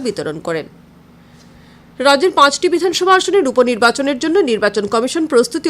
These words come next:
অব্যাহত রেখেছে। উপনির্বাচন অনুষ্ঠেয় ধলাই, সিদলি, বঙ্গাইগাঁও, বিহালি ও চালগুড়ি আসনের খসড়া ভোটার তালিকা ইতিমধ্যে প্রকাশ করা হয়েছে। এই পাঁচটি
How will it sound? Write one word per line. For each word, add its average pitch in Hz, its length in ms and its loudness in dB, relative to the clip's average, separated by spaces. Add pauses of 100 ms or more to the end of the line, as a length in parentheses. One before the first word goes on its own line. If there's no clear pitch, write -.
অব্যাহত 196 320 -4 (100)
রেখেছে। 202 280 -6 (160)
উপনির্বাচন 285 640 0
অনুষ্ঠেয় 277 420 -4
ধলাই, 208 280 2 (100)
সিদলি, 214 320 -2 (120)
বঙ্গাইগাঁও, 269 460 2 (100)
বিহালি 233 300 -2 (120)
ও - 20 -2 (120)
চালগুড়ি 233 440 0
আসনের 269 300 -4 (100)
খসড়া 302 380 -2
ভোটার 220 300 -4
তালিকা 175 340 -2
ইতিমধ্যে 208 400 -2 (340)
প্রকাশ 302 340 -2
করা 170 200 -4
হয়েছে। - 260 -6 (360)
এই 240 120 -4
পাঁচটি 247 300 0